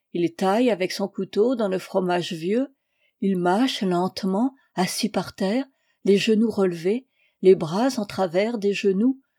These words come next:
et tenant devant lui dans ses mains noires les bouchées toutes préparées. De temps en temps, on entendait un bêlement court et impérieux qu'on devinait être poussé dans votre direction par un museau grand ouvert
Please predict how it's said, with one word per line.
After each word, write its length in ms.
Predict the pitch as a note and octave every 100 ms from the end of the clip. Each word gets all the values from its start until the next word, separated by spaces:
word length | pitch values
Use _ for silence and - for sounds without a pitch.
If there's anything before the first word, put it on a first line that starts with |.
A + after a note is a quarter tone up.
| _ _ _ -
et 100 | A#3
tenant 340 | C4+ C#4 D#4+
devant 320 | A#3+ G#3+ A3+
lui 220 | G#3+ D4
dans 140 | A#3 G3
ses 200 | - B3
mains 220 | A3 G3
noires 460 | G3 A3 B3+ C#4 - _ _ G#3
les 120 | A3
bouchées 560 | G3 G3+ - F3+ E3
toutes 180 | - A3
préparées. 680 | - G3 - E3 D3 D3+ D#3 _ _ _ _ _ _ _ _ _ -
De 140 | D#3+
temps 340 | - F3 E3 E3+
en 140 | E3
temps, 320 | - G3+ A3+ _ _ _
on 160 | F3 F3+
entendait 720 | F#3+ G3 F#3 F3 F3+ A3 A#3+
un 100 | F#3+
bêlement 540 | D#3+ E3 E3+ F3 A#3+
court 460 | C4 - A3 B3 B3
et 120 | G3+
impérieux 720 | F3 E3+ G3 F3+ F3 G#3 C4 - _ _
qu'on 140 | A3
devinait 500 | A3 C4+ D4 B3+ G#3+ -
être 400 | E3+ F#3+ - F#3+
poussé 440 | - G3 - A3+
dans 100 | A#3+
votre 340 | G#3 G#3 - G3
direction 640 | G3+ G3 - - G3+ A#3 - _ -
par 180 | A3 G#3+
un 80 |
museau 520 | G#3+ A3 G3 G3+ B3+ C4+
grand 380 | F#3+ G#3+ G#3+
ouvert 460 | A3 G3 G#3 A#3+